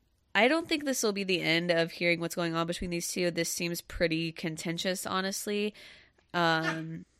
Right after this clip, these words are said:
and I, apparently this stems from her wanting to take the children to London.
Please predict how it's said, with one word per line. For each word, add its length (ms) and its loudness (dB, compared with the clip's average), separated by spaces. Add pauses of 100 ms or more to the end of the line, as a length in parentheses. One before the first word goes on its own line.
(500)
and 200 6
I, 140 6
apparently 500 8
this 180 0
stems 320 -2
from 180 -6
her 260 4
wanting 380 0
to 380 0
take 300 -4
the 80 -6
children 440 -2
to 580 -2
London. 540 0